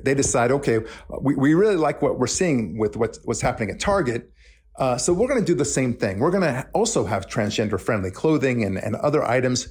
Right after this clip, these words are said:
So, because if for, for some reason it'll work, it'll work really well for us. It'll increase our market cap,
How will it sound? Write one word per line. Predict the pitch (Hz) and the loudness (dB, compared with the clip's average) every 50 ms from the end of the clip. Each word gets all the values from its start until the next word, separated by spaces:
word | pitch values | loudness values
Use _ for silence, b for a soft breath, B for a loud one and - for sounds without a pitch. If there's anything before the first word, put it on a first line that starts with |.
| B B B B B B B B B - | B B B B B B B B B -6
So, | - - - 160 143 131 127 123 120 120 - - - - - _ _ _ _ _ - | -4 0 2 4 4 4 4 4 2 0 -2 -4 -8 -14 -20 _ _ _ _ _ -2
because | 160 151 - 160 143 131 - | -2 0 2 2 2 2 0
if | - - 147 - - 165 160 - | 0 -2 -2 -2 -4 -6 -6 -2
for, | - 147 127 - - | -2 -2 -2 -2 -2
for | - 165 | -2 0
some | - - 208 180 | 2 2 4 4
reason | 165 143 - 135 | 4 2 2 2
it'll | 120 117 113 | 0 2 2
work, | 113 117 117 - - - | 0 0 0 -4 -6 -2
it'll | 147 139 139 123 | 0 2 2 4
work | 113 131 131 127 - - - | 4 2 0 -2 -4 -10 -8
really | 123 123 180 208 175 143 | -2 2 4 4 4 4
well | 120 127 113 104 | 4 2 0 0
for | - - 113 - | 0 -2 -4 -4
us. | 87 78 - - | -2 -4 -2 -2
It'll | 156 143 147 143 | 2 2 2 2
increase | 143 - - 247 285 285 - - - 127 117 - | 2 0 -2 0 0 0 0 0 0 0 0 0
our | 95 92 87 | -2 -2 0
market | 104 98 95 95 - 113 - | 0 -2 -2 -2 -4 -6 -6
cap, | - 131 110 92 - B | -2 -2 -2 -2 -2 B